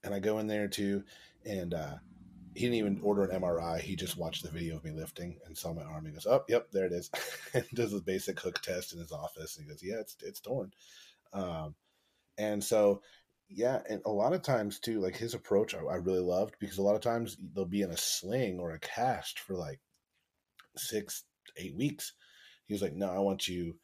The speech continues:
out of your sling day one." Um, and a lot of times they'll go in, like, through the bicep itself. He doesn't. He cut me open in the forearm. And he goes in that way, um, brings the tendon down, reattaches it. And then that way I have full range of motion immediately.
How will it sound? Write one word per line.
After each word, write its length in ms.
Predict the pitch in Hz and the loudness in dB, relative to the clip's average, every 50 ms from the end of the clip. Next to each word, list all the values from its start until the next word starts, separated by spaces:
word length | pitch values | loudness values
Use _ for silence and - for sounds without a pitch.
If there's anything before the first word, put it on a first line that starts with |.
| _ _ _ _ _ - | _ _ _ _ _ -8
out 80 | 92 92 | -6 -6
of 60 | 90 - | -4 -4
your 100 | 87 80 | -4 -4
sling 300 | - - 92 90 87 80 | -4 -4 -4 -4 -4 -4
day 160 | 87 85 78 | -4 -4 -4
one." 380 | 69 67 67 65 57 53 - - _ _ _ _ _ _ _ _ _ _ 76 | -6 -8 -12 -14 -14 -16 -20 -20 _ _ _ _ _ _ _ _ _ _ -12
Um, 340 | 85 85 76 73 64 - - - | -10 -8 -8 -8 -10 -12 -10 -2
and 300 | 95 101 90 87 87 78 - - | 0 0 0 0 -2 -6 -8 -8
a 100 | 85 92 | -6 -4
lot 200 | 92 90 104 117 | 0 4 4 4
of 60 | 120 120 | 4 2
times 400 | 113 110 101 95 92 92 - - | 0 0 0 -2 -2 -4 -6 -4
they'll 160 | 95 98 95 | -2 -2 0
go 220 | 90 98 92 92 92 | 0 0 0 2 0
in, 160 | 92 87 87 | -2 -2 -4
like, 160 | 85 82 - | -6 -8 -8
through 340 | - - - - 90 101 104 98 | -8 -8 -8 -4 -2 -2 -2 -2
the 80 | 92 | -2
bicep 500 | 76 82 85 87 87 - - 113 - - | -2 -2 -2 -2 0 0 0 0 0 -2
itself. 540 | - - - - 95 113 143 - - - - _ _ _ _ _ _ _ _ | -6 -6 -2 2 4 4 4 2 -2 -8 -12 _ _ _ _ _ _ _ _
He 160 | _ - - 101 | _ -4 -2 2
doesn't. 360 | 101 110 127 107 95 - - | 4 4 4 4 2 -2 -8
He 120 | - 110 104 | -10 -10 -4
cut 240 | - - 131 - | 0 2 2 2
me 140 | 98 107 101 | 4 4 2
open 180 | 95 - 95 90 | 2 2 2 -2
in 80 | 82 71 | -6 -6
the 60 | - | -8
forearm. 540 | - - 127 131 - - - - - - - _ _ _ _ _ _ _ _ _ _ _ - | -6 -2 0 0 0 -2 -6 -10 -12 -14 -20 _ _ _ _ _ _ _ _ _ _ _ -8
And 60 | 92 | -6
he 60 | 104 95 | -2 0
goes 260 | 101 101 101 92 104 | 2 2 2 2 0
in 100 | 90 87 | 0 0
that 260 | 98 120 147 139 87 | 2 2 2 2 0
way, 340 | 90 85 80 82 104 131 - _ _ - - _ _ _ _ _ | -2 -2 -2 -4 -6 -8 -10 _ _ -20 -20 _ _ _ _ _
um, 340 | 92 92 85 78 80 85 82 82 - | -6 -4 -4 -4 -6 -8 -10 -12 -4
brings 240 | - 101 104 104 95 | -2 0 0 0 -2
the 100 | 87 - | -4 -6
tendon 280 | 98 98 90 90 87 85 | -6 -4 -4 -2 -2 0
down, 260 | 87 87 90 92 90 | 0 0 0 0 0
reattaches 560 | 87 87 85 - - 87 87 85 - 90 85 | -2 -2 -4 -4 -6 -8 -8 -8 -8 -2 -2
it. 140 | 107 104 - - - | -2 -2 -2 -4 -4
And 140 | 104 101 101 | -2 0 2
then 100 | 98 95 | 2 2
that 180 | 110 135 117 | 2 2 4
way 120 | 117 101 95 | 4 4 4
I 100 | 107 123 | 4 4
have 160 | 117 87 - | 2 2 0
full 220 | - - 117 117 | -4 -4 -4 -2
range 240 | 113 110 101 92 101 | -4 -4 -4 -6 -6
of 40 | 95 | -4
motion 360 | 98 110 110 - - - - | -4 -4 -4 -4 -8 -10 -10
immediately. 400 | 147 85 - 104 98 - - 85 | -8 -6 -4 -4 -6 -6 -8 -14